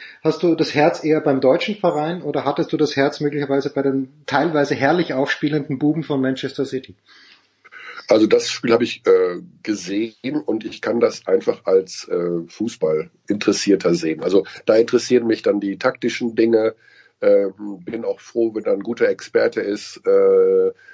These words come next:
Speaker 2: die Unterschiede zwischen Man City und Bayern aufgezeigt, ähm, die unterschiedlichen Komponenten, worauf die in der Mannschaftsaufstellung achten. Und insofern, da bin ich, äh, emotionslos, aber super interessiert,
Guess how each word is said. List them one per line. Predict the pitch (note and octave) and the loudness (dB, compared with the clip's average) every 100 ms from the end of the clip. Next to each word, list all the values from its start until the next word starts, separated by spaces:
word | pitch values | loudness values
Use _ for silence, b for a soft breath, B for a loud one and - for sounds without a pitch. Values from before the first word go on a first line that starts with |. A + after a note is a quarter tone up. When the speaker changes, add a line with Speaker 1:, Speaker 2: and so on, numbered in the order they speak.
| b b | b b
Speaker 2:
die | - A2 | -6 -2
Unterschiede | B2 C#3 A#2 B2 B2 | 0 0 -2 -2 -4
zwischen | - A#2 A2 A#2 | -4 -6 0 2
Man | G#2+ G#2+ | 2 0
City | - A#2 A#2+ | -2 0 0
und | A2 G#2+ | -2 2
Bayern | G#2+ A2 A2 | 4 4 4
aufgezeigt, | F#2+ G#2 - G#2+ - G2+ G2+ G2 - - | 2 0 -2 -8 -2 2 2 2 -10 -18
ähm, | F#2+ F#2+ G2 G2 G2 G2+ | -20 -18 -20 -18 -18 -8
die | G#2 G2+ G2+ | -6 -4 -4
unterschiedlichen | F#2+ A#2 - - G#2 G#2+ G#2+ | 0 0 0 -6 -12 -8 0
Komponenten, | A#2+ A#2 A#2+ A2+ A#2 A#2+ A2 G#2 | 0 2 4 4 2 0 -8 -2
worauf | G2+ A2 - | 2 2 0
die | G#2+ | -6
in | G#2 | -2
der | G#2 G2 | 2 0
Mannschaftsaufstellung | G2+ A2+ A#2 - - F#2+ - G2+ G2+ - | 0 0 0 0 0 0 0 -4 -4 -4
achten. | - - G#2 G2+ B B B _ - - - - | -12 -6 -6 -6 B B B _ -20 -18 -18 -12
Und | - A2 | 0 2
insofern, | A2 G2+ A2 A2 G2+ G2 | 2 2 2 4 2 2
da | G2 | 0
bin | G#2 G2+ | 0 -4
ich, | G2+ - | -4 -2
äh, | F#2+ F#2 F#2 F2+ F2 _ _ _ _ - | 0 2 0 -4 -6 _ _ _ _ 0
emotionslos, | C3 B2+ - - A#2 D3+ - F3+ F3+ A#3+ - _ _ | 4 4 2 0 0 0 -4 -4 -4 -6 -10 _ _
aber | - A#2 B2+ C3+ A#2 | -8 -2 0 0 -2
super | G#2 D#3 C3 | -4 0 0
interessiert, | A#2+ - B2 - C#3 E3+ | 0 -4 -8 -2 -2 -2